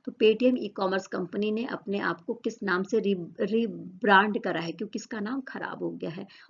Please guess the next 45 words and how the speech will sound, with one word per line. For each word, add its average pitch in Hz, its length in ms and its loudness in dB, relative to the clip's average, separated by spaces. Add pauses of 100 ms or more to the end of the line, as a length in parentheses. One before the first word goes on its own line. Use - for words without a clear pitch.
तो 247 60 0
ये 226 120 0
दूसरे 208 440 0
नाम 185 220 0
से 196 120 -2
अपने 190 220 -2
आप 185 120 -6
को - 160 2
रीब्रांड 170 520 6
कर 175 180 -2
रहा 175 140 0
है 220 60 0
और 233 120 0
अब, 196 220 -4 (260)
अब 220 140 2
इसने 233 260 0
अपना 196 280 -2
नाम 185 200 2
क्या 180 180 -2
कर 175 200 -2
लिया 180 220 2
है? 240 200 -2 (360)
तो 226 80 -2
पाई 208 420 6
रख 185 240 0
लिया 190 220 0
है। 220 100 -2
इसको 208 220 -4
जरूर 190 380 0
याद 190 240 2
रख - 240 -18
लेना, 202 280 -14
most 214 360 -6
important 190 360 -2
question 180 460 -2
है, 208 60 0
एग्जाम 180 340 -2
में 190 80 -6
आने 165 200 -6
की 180 100 -6
संभावना 180 540 -10
बहुत 156 380 -8
ज्यादा - 380 -14
है। 170 120 -10 (560)
ओके, - 240 -8